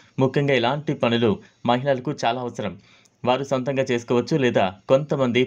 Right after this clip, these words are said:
పని వాళ్ళను పెట్టి చేయించొచ్చు. చాలా పెద్ద పెద్ద కంపెనీలు మెటీరియల్ మొత్తం కూడా మీకు డైరెక్ట్గా పంపుతారు. వాటిని మీరు ప్యాక్ చేసి తిరిగి పంపడం మాత్రమే మీరు చేయాల్సిన పని.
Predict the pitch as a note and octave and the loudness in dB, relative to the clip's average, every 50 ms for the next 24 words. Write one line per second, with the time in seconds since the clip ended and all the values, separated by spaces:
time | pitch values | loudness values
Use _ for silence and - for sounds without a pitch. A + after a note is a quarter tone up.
0 | B2+ - A#2+ A#2+ C3 A#2+ B2 A#2+ A#2+ A#2+ A#2 A2+ A2+ A2 G2+ - D#3 D#3 D#3 - | 2 0 0 0 2 0 0 0 0 -2 -4 -4 -4 -4 -4 -4 -4 -4 -2 -2
1 | B2 A#2 A2+ G#2+ A2+ G#2 G2+ - G2 F#2+ - - - - - _ _ - - D3 | -2 -2 -2 -4 -6 -8 -6 -6 -8 -8 -8 -16 -20 -20 -20 _ _ -2 0 0
2 | D3+ D#3 D3 - C3 D3 D#3 E3+ D#3 D#3+ D3+ - C3 B2 A#2+ B2+ A#2+ A#2 A2+ C3+ | 0 0 -2 -2 -2 -2 -2 -2 -2 -4 -2 -2 -2 -2 0 0 0 0 2 0
3 | D3+ C3 A2+ - A#2+ A#2+ A#2+ - C#3+ C#3 C#3 B2 A#2 A#2 G2+ - B2 A#2 A#2+ A#2+ | 0 -2 -4 0 0 0 0 0 -2 -2 0 0 0 -2 0 -2 -2 -2 0 0
4 | A#2 A2+ G2+ F#2+ G2 - - A#2+ B2 B2 B2+ B2+ A2 A#2 A#2 A#2+ A#2+ - - C3 | 2 2 2 0 -2 -4 -2 0 0 0 0 0 0 2 0 0 -2 -2 -2 -2
5 | - B2 A2+ A2 G#2+ G#2 A2 G#2 F#2+ - - _ _ _ _ - _ _ _ _ | 0 0 -2 -2 0 0 0 0 0 -4 -10 _ _ _ _ -20 _ _ _ _
6 | - - A2+ A#2+ C3+ D#3+ E3 E3+ D3+ C3 B2+ A#2+ B2+ D3 C#3 A#2 - - B2 A#2+ | -8 -4 0 0 0 0 -2 -4 -4 -2 -2 0 -2 -2 -4 -8 -6 -4 -2 -2
7 | B2+ B2+ - C#3 C3 C3 E3+ D#3+ D3+ C3 A#2+ A#2+ C3 D3 D#3 - _ _ _ _ | -2 -4 -4 -4 -2 -2 -2 -2 0 0 0 0 0 -2 -4 -6 _ _ _ _
8 | _ _ _ _ _ _ - C3+ C3+ C#3 C3+ C#3 C3+ A#2+ G#2+ G#2 A2 A#2+ A#2 - | _ _ _ _ _ _ 0 0 0 0 0 -4 -4 -2 -2 -2 -2 -2 -2 -2
9 | C3+ B2+ B2 C3+ D#3+ D3+ - - - B2 B2 A#2+ A#2+ B2+ A#2 A2 G#2+ G#2 - C3 | -2 0 2 0 0 -2 -6 -4 -2 -2 -2 0 -2 0 0 0 0 -2 -6 -8
10 | C3+ - C3+ G#2+ G2 | -4 -2 -2 -2 -2